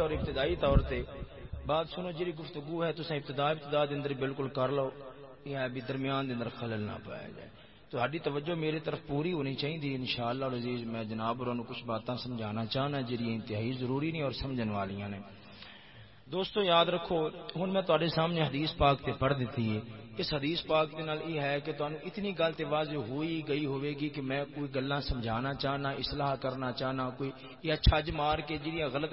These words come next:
گلاں، یہ ہے کہ اہل سنت و جماعت دے مسلک مذہب دے اندر داخل ہو رہی ہیں یا اس مہینے دے اندر، یہ ہے کہ اہل بیت کرام دی عظمت و شان دے بہانے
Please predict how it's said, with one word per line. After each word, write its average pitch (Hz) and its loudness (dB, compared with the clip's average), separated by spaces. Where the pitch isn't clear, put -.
گلاں، 143 2
یہ 175 0
ہے 160 0
کہ 165 -6
اہل 170 4
سنت 160 -2
و 143 6
جماعت 139 2
دے 143 0
مسلک 147 -2
مذہب 160 0
دے 143 0
اندر 139 0
داخل 123 2
ہو 120 2
رہی 170 2
ہیں 160 2
یا 151 2
اس 135 0
مہینے 131 0
دے 160 2
اندر، 135 4
یہ 170 4
ہے 156 6
کہ 160 2
اہل 196 8
بیت 156 6
کرام 165 6
دی 165 2
عظمت 156 2
و - 2
شان 147 2
دے 156 2
بہانے 139 4